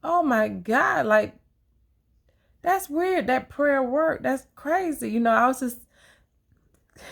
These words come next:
<laughs> cra-, you know me, I'm just crazy. So what happened, the reason why I told you this, that story was because it,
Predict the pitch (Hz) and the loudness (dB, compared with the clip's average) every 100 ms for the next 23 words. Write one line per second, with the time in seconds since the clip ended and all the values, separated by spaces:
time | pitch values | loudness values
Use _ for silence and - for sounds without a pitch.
0 | 175 170 233 - 180 - 208 196 160 156 | -6 -4 -6 -10 -6 -4 -2 0 -2 -2
1 | 147 147 147 - 147 143 131 139 139 _ | -4 -6 -10 -14 -12 -10 -12 -16 -18 _
2 | _ - - _ - - 214 214 214 233 | _ -20 -20 _ -8 0 2 4 2 2
3 | 285 330 214 196 180 - 175 220 214 196 | 0 0 0 -2 -2 -4 -4 -2 0 2
4 | 180 180 185 180 170 165 170 - - 165 | 2 0 -4 -2 -6 -4 -2 -2 -6 -6
5 | 156 147 147 147 147 - 165 151 143 - | -4 -4 -4 -6 -8 -8 -4 -2 -4 -8
6 | - | -14